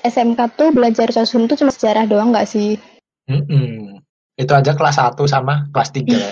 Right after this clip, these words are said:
Speaker 1: <laughs>
Speaker 2: Kelas dua nggak ada.
Speaker 1: Iya, makanya itu. Terus kayak bener-bener ngejar banget tuh loh, dari nol,
Speaker 2: Hmm.
Speaker 1: kayak belajar dari nol. Ya itu makanya aku,
Speaker 2: Hmm.
Speaker 1: aku bilang aku curi-curi waktu pas aku P K L dulu pas S M K.
Speaker 2: Oh,
Speaker 1: Aku
Speaker 2: oke.
Speaker 1: belajar, terus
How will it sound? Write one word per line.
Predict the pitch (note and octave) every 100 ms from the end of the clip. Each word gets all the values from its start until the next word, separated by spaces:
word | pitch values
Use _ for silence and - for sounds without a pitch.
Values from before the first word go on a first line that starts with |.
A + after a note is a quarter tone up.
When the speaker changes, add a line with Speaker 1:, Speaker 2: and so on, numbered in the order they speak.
| C4+
Speaker 1:
<laughs> |
Speaker 2:
Kelas | - -
dua | - C#3
nggak | -
ada. | E4 - -
Speaker 1:
Iya, | B3+ A#3 A3+ A3 A3+ A3+
makanya | A3+ A3+ A3+ B3
itu. | - A#3+ A#3
Terus | A#3+ - - _ _ _ -
kayak | B3 A3+
bener-bener | A3+ G#3 A3+ A3+ B3 B3+
ngejar | B3 B3 A#3 A3
banget | G#3+ G#3+ A3
tuh | A3+
loh, | A3 -
dari | A3 G#3+ G#3+
nol, | G#3+ G#3 G#3+ A3 A3
Speaker 2:
Hmm. |
Speaker 1:
kayak | G#3+ G#3
belajar | G#3 G#3+
dari | G#3 G#3
nol. | G#3 G#3 - G#3 G#3+
Ya | A3 A3
itu | A#3
makanya | D4+ C#4+ A#3+ C#4
aku, | C#4 D#4 E4
Speaker 2:
Hmm. | - -
Speaker 1:
aku | A#3 B3
bilang | A3+ A3 C#4+
aku | D4+ -
curi-curi | C4 B3 B3+ A#3+
waktu | A3+ G#3+ - B3+
pas | B3+
aku | A#3+ A#3 B3 B3
P | -
K | G#3+ A3
L | - A3+ A3+ A3
dulu | G#3+ A3
pas | G#3+ G#3+
S | A3+
M | A3+ G#3+
K. | A3 G#3 G#3 - _ _ _ A2+
Speaker 2:
Oh, | A2 G#2+ G#2 G#2
Speaker 1:
Aku | A2+ - A3+ -
Speaker 2:
oke. | F#3+
Speaker 1:
belajar, | A3 A3 - A3+ A3 A3
terus | C4+ -